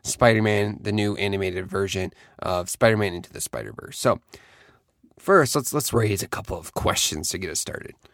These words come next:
Is Peter Parker or Spider-Man ready to wield great power? That's, that's the question. The, the Spider-Man we kind of envision in the origin story we kind of envision,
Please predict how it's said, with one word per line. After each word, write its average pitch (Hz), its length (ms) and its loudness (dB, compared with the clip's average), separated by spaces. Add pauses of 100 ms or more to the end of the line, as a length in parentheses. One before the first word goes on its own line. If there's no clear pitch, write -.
(140)
Is 123 180 -2
Peter 196 300 -2
Parker 113 460 2
or 104 180 0
Spider-Man 95 840 0
ready 110 300 2
to - 140 -4
wield 90 560 -4
great 65 280 -8
power? - 320 -10
That's, - 280 -2
that's - 280 -2
the 147 60 -4
question. 107 640 0 (500)
The, 95 400 -2
the 85 140 -10
Spider-Man 104 600 2
we 95 180 -2
kind 98 280 -2
of 92 80 -4
envision 92 720 -4 (260)
in - 100 -8
the 87 80 -2
origin 104 540 2
story 82 480 -6
we 90 140 -12
kind 87 180 -10
of 90 80 -8
envision, 87 540 -8